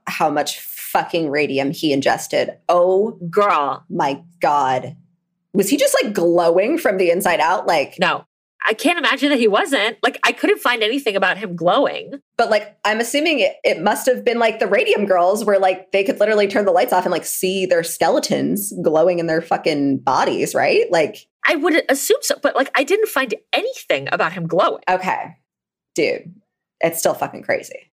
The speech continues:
Speaker 2: It's fucking crazy. And maybe it's because, like, it was diluted with the water, whereas the Radium Girls, like, literally were just putting straight radium in their mouth and on, in their hair and in shit. I don't know. I'm also not, like, the chemist here,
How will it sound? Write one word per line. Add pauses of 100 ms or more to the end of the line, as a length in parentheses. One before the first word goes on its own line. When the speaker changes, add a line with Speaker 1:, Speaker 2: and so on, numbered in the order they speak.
(100)
Speaker 2:
It's
fucking
crazy. (680)
And (180)
maybe
it's
because,
like, (480)
it
was
diluted
with
the
water, (420)
whereas
the
Radium
Girls,
like,
literally
were
just
putting
straight
radium
in
their
mouth (280)
and
on,
in
their
hair
and
in
shit. (880)
I
don't
know. (120)
I'm
also
not, (500)
like,
the (200)
chemist
here,